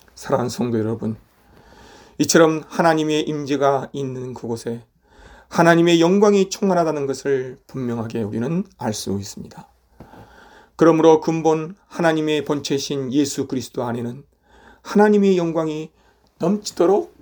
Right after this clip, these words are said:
충만하였습니다. 이를 보고서 사도 요한은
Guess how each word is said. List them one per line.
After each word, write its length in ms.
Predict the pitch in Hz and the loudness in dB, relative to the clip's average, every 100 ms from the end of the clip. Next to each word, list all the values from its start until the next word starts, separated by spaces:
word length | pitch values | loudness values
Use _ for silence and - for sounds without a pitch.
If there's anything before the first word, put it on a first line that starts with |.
| - - | -20 -16
충만하였습니다. 1200 | - 156 131 123 - 131 117 - 104 101 - - - _ _ _ _ _ _ _ _ _ _ _ _ _ - | -8 -4 -2 -4 -6 -10 -10 -10 -12 -14 -16 -20 -20 _ _ _ _ _ _ _ _ _ _ _ _ _ 2
이를 400 | 190 214 131 104 _ _ _ _ _ _ _ _ _ _ - | 6 6 4 -2 _ _ _ _ _ _ _ _ _ _ 0
보고서 640 | 160 151 151 135 202 - _ _ _ _ _ | 4 4 4 2 2 -8 _ _ _ _ _
사도 360 | - 160 139 120 | -4 2 2 2
요한은 480 | 120 120 113 117 | 0 0 -2 -6